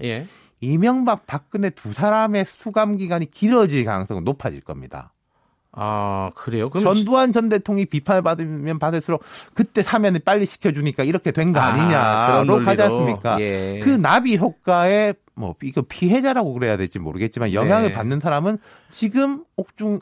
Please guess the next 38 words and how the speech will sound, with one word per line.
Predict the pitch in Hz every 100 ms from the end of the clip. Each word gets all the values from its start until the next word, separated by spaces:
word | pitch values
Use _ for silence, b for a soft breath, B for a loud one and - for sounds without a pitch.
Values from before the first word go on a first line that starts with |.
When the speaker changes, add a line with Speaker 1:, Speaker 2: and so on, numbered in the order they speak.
| -
Speaker 2:
아, | 98
이제 | 85 87
한 | 180 180
명은 | 143
이제 | 98 90
보석으로 | 107 107 151 143
나와서 | 98 90
집에 | 98 151 127
잠깐 | 101 92 110
Speaker 1:
예. | 110
Speaker 2:
있지만은 | 101 101 87 113 156 B B B
옥중에 | 185 - 208 170
있는 | 131 107
두 | 165 180
대통령이 | - - - 143 143 110
될 | 87
것이고 | 82 107 - 170 214 214 b
한국당의 | - 269 269 185 180 202
정치적 | 208 170 - -
부담은 | - 120 196
계속 | - 113 202
높아질 | 214 269 190 135
수밖에 | - 104 -
없을 | 85 - 127
것이다. | 165 - - 65 73 87 - B B
그러니까 | - 226
그 | 175
공청회를 | - 110 110 277 311 -
안 | - 113
했어야 | 180 285
됐고요. | - 95 - 98 175 80 62 b b b
공청회를 | - 160 254 294 147
했다면은 | - - 175 107 139 190 85 B B B
조기에 | - 156 165 240 277
차단했다면은 | - - 190 220 220 - 170 156 185 226 b b
뭐 | 190
그건 | - 143 185 190
그거, | 120 110 170 82